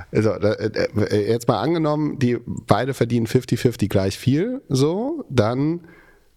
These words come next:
kann man ja so ein bisschen ausrechnen, fünfundsiebzigtausend Euro, das sind dann brutto sechstausendzweihundertfünfzig, netto kommt man dann wahrscheinlich bei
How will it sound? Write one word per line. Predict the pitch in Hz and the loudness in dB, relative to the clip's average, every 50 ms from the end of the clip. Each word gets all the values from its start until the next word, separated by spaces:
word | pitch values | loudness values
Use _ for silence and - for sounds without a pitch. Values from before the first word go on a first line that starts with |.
| _ _ | _ _
kann | - 127 | 0 0
man | 127 127 123 | 2 2 0
ja | 120 123 | 0 0
so | 120 120 | 0 0
ein | 110 | -2
bisschen | 110 120 - 120 101 | -2 -2 -2 0 0
ausrechnen, | 85 92 131 147 - 147 135 - - 127 117 | 2 0 0 0 0 -2 -2 0 0 -2 0
fünfundsiebzigtausend | - 120 120 117 110 113 113 - - - - 98 95 95 95 76 | 0 0 0 0 0 -2 -4 -4 0 2 2 2 2 2 0 0
Euro, | 82 117 143 156 147 147 160 170 180 185 196 190 - - - - - - _ _ _ - | 2 0 0 0 0 0 0 0 -2 -4 -6 -8 -12 -20 -20 -20 -20 -20 _ _ _ 0
das | - 101 - | 0 2 2
sind | - 117 117 120 113 | 0 0 0 0 0
dann | 110 104 104 107 98 95 | 0 0 0 0 -2 0
brutto | - - - - - 127 123 120 | 0 0 2 2 2 0 0 0
sechstausendzweihundertfünfzig, | 113 117 110 113 - - - 104 110 110 104 101 - - 113 104 101 95 90 - - 147 165 156 - - 151 143 139 143 135 - - | 0 0 0 -2 0 0 2 2 2 0 -2 -2 0 0 0 2 0 -2 0 2 2 2 2 -2 -2 0 0 0 0 0 -4 -2 0
netto | - 147 113 123 - 131 120 117 117 | 2 2 2 2 0 0 0 0 0
kommt | - 120 117 - | 0 0 0 2
man | 117 110 | 2 0
dann | 104 104 | 0 0
wahrscheinlich | 104 104 - 104 104 107 - | 0 0 0 0 0 0 0
bei | - 95 | 0 -2